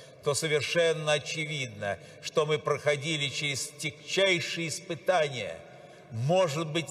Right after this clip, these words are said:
именно за то, что отступились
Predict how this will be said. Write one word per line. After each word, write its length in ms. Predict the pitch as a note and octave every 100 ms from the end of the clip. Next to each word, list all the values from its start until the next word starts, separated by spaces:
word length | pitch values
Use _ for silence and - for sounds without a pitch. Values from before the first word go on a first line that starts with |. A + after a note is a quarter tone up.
| -
именно 500 | E3 D#3 D3 C#3+ C3+
за 240 | A2 C#3+
то, 1040 | - F3+ D#3 A#2+ D#2 - - - - - -
что 280 | - D#3+ C#3+
отступились 960 | D#3 C#3 - - C3+ - D3 A#2+ A2 -